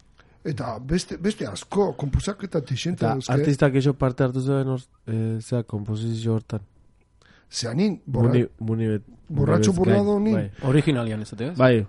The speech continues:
Speaker 2: bai, originali.
Speaker 1: Ah, o-, bere izenin da, o.
Speaker 2: Dana bere izenin.
Speaker 1: Bai.
Speaker 2: Vale.
Speaker 1: Oin.
Speaker 2: Ta-,
Speaker 1: Garbi izateko.
Speaker 2: hori, hori,
Speaker 1: Garaian,
Speaker 2: hor, horran
Speaker 1: eh,
Speaker 2: eta ja,
Speaker 1: ba,
Speaker 2: borra.
Speaker 1: horran nahi dut ja, ez, erreza, nik uste garai hoxetan musikeke,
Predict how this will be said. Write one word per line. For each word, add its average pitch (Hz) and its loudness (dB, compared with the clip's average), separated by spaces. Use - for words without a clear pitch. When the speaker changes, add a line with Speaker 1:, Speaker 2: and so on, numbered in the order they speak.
Speaker 2:
bai, 113 2
originali. 110 4
Speaker 1:
Ah, 90 -2
o-, - -10
bere 233 6
izenin 160 4
da, 131 -2
o. 143 0
Speaker 2:
Dana 139 6
bere 120 4
izenin. 95 -2
Speaker 1:
Bai. 170 4
Speaker 2:
Vale. 90 -2
Speaker 1:
Oin. 143 4
Speaker 2:
Ta-, - -4
Speaker 1:
Garbi 254 6
izateko. 160 2
Speaker 2:
hori, 135 8
hori, 135 10
Speaker 1:
Garaian, 269 10
Speaker 2:
hor, 135 6
horran 139 6
Speaker 1:
eh, 117 10
Speaker 2:
eta - 4
ja, 113 4
Speaker 1:
ba, 226 10
Speaker 2:
borra. - -
Speaker 1:
horran 214 4
nahi 214 4
dut 220 -2
ja, 226 4
ez, 190 2
erreza, 175 2
nik 202 2
uste 240 0
garai 185 4
hoxetan 214 2
musikeke, 220 2